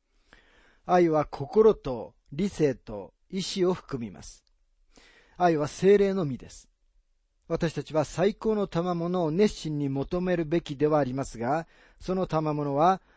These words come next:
愛のうちに使われなければなりません。そして、神様の御霊だけがそれができるのです。このように考えてみてください。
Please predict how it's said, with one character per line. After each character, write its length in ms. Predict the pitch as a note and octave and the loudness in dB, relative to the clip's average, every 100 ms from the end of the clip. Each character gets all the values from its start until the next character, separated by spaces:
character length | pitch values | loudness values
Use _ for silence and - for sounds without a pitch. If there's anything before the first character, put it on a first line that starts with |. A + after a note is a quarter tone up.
| - | 0
愛 220 | F3+ A#3+ | 4 4
の 120 | G#3+ | 4
う 80 | E3+ | -2
ち 160 | - D#3+ | -4 -6
に 120 | D#3+ | -6
使 260 | - - E3 | -6 0 2
わ 120 | D#3+ | 2
れ 80 | D#3 | 0
な 120 | C#3+ | 0
け 120 | C#3+ | 0
れ 120 | C#3+ | 0
ば 180 | D3 E3+ | 2 2
な 100 | D3 | 0
り 80 | A2+ | -4
ま 100 | G2 | -10
せ 140 | - | -16
ん。 80 | B1+ _ _ _ _ _ _ _ _ _ _ _ - _ | -20 _ _ _ _ _ _ _ _ _ _ _ -20 _
そ 120 | - E3 | -10 -6
し 60 | |
て、 100 | F3 | -4
神 240 | - A3 A3+ | 0 0 0
様 240 | F3 D#3+ | -2 -2
の 120 | E3+ | -2
御 80 | D3+ | -2
霊 380 | C#3+ F#3 G3+ F#3 | -2 0 0 0
だ 180 | D3 D3+ | 2 0
け 200 | - G3+ | 0 0
が 160 | E3+ | 0
そ 200 | C#3 - | -2 0
れ 120 | D3+ D#3+ | 0 4
が 160 | E3+ | 2
で 160 | C#3+ B2+ | 2 -4
き 160 | - | -4
る 60 | A#2+ | -6
の 80 | G2 | -8
で 60 | - - | -18 -20
す。 200 | - _ _ _ _ _ _ _ _ _ _ _ _ _ _ _ _ _ - - _ - | -20 _ _ _ _ _ _ _ _ _ _ _ _ _ _ _ _ _ -20 -20 _ -4
こ 140 | G3+ | -2
の 100 | A#3+ | 0
よ 120 | A#3+ | 2
う 40 | G#3+ | 2
に 160 | E3+ | 0
考 260 | - E3+ E3 | 0 -2 2
え 160 | D#3+ D3+ | 2 2
て 200 | - E3 | 2 0
み 140 | E3 | 0
て 100 | D3 | -4
く 80 | - | -8
だ 120 | - | -14
さ 120 | - | -20
い。 100 | - | -20